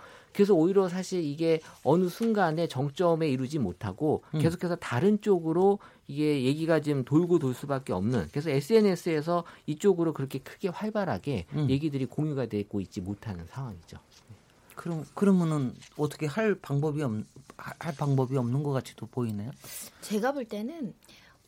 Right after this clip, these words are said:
Speaker 3: 엄중한 징계에 대한 사회적인 확신을 주고 면밀한 심리 상담과 전문가 인력이 좀 있어야 됩니다. 학교 내에서도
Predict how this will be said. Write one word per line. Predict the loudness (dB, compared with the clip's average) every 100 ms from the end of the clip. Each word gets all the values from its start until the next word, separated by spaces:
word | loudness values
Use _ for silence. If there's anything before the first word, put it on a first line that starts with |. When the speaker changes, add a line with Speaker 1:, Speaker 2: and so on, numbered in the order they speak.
| _
Speaker 3:
엄중한 | 0 4 4 2 0 0
징계에 | -2 -4 -6 -4 -4 -4
대한 | -6 -8
사회적인 | -8 -6 -4 -4 -6 -6
확신을 | -8 -10 -8 -4 -4
주고 | -6 -10 -10 -10 -6 -6 -8 -12 _ _ _ _ -14 -6
면밀한 | 0 2 4 2 0
심리 | 0 -2 0 -2
상담과 | -4 -6 -4 -6
전문가 | -6 -4 -2 0 0 2 0
인력이 | -2 -2 0 0 -2
좀 | -4 -2
있어야 | -2 0 0
됩니다. | 0 -6 -8 -8
학교 | -6 -4 -2
내에서도 | -2 -2 -4 -4 -6 -4 -2 -2